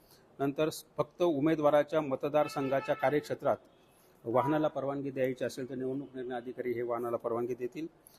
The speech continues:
प्रचार कार्यालयाला परवानगी निवडणूक निर्णय अधिकारी आणि पोलीस विभागाच्या संमतीने निवडणूक निर्णय अधिकारी देतील.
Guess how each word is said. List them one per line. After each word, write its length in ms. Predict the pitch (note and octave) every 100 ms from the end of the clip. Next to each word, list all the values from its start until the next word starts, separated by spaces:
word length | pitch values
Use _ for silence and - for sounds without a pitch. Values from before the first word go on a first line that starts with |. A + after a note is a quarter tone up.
| _
प्रचार 280 | C3 C3+ D3+
कार्यालयाला 460 | D3 C#3+ C#3+ C#3 C3+
परवानगी 600 | C3+ B2+ C3+ C3+ C#3 - -
निवडणूक 440 | C3 C3 C#3+ D#3 -
निर्णय 220 | C3+ C3
अधिकारी 440 | C#3 C3+ B2+ C3 C3+
आणि 200 | B2 C3
पोलीस 380 | - C#3 C#3
विभागाच्या 1000 | C3+ B2 B2+ - - - - B2+ A#2 C#3+ D3
संमतीने 540 | - B2 C3 C3 C3
निवडणूक 400 | B2+ B2+ C3 -
निर्णय 200 | A#2+ B2
अधिकारी 340 | A#2 A#2 A2+
देतील. 320 | A2+ A2+ F3+